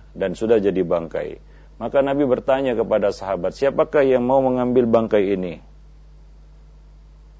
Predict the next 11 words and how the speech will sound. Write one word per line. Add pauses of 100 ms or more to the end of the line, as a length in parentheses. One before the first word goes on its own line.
(600)
Dengan
li-,
eh,
dengan, (100)
eh,
dua
dirham
atau
dengan
beberapa
dirham?"